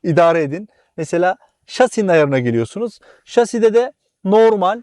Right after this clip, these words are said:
sport, sport plus ayarı var. Bitti mi? Bitmedi. Şasinin yüksekliği var. Normal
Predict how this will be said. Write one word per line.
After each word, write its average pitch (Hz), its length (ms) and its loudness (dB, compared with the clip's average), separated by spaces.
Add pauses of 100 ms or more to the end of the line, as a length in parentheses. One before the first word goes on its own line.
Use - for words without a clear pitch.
(160)
sport, - 480 -4 (100)
sport - 440 -2
plus 147 280 -2
ayarı 113 240 0
var. 98 160 -14 (440)
Bitti 190 300 0
mi? 285 220 0 (140)
Bitmedi. 139 560 0 (580)
Şasinin 254 460 0
yüksekliği 233 640 0
var. 185 200 -2
Normal 208 540 0